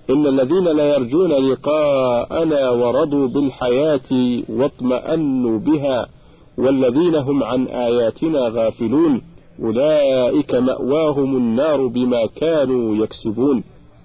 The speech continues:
نعم، إنهم نسوا الله وأهملوا حقوقه وما قدروه حق قدره، ولم يراعوا لانهماكهم،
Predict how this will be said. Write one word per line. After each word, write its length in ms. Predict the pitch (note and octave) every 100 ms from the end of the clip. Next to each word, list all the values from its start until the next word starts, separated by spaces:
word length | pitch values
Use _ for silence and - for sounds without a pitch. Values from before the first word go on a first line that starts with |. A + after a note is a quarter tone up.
| - - -
نعم، 440 | A#3 B3 C#3 F3 F#3+ - - - -
إنهم 500 | B2 E3 D#3+ D#3 C#3+
نسوا 220 | E3 E3
الله 420 | C#3+ C3 E3+ D3
وأهملوا 720 | C#3+ C3+ B2+ A2 A2+ D3+ D#3 C3+ -
حقوقه 600 | B2 D#3+ D#3+ E3 C#3 B2+
وما 360 | B2+ C3 C3
قدروه 680 | A#2 B2+ A#2 A#2+ B2 E3+ C3
حق 280 | - B2 -
قدره، 460 | A2+ - C#3+ C#3 A#2 - - - - - -
ولم 400 | - D#3+ E3 D3+
يراعوا 520 | C#3 C3+ F3 D#3+ D#3 C#3
لانهماكهم، 1160 | C#3 D3+ C#3+ B2+ C3+ C3+ B2 - E3+ D3+ C#3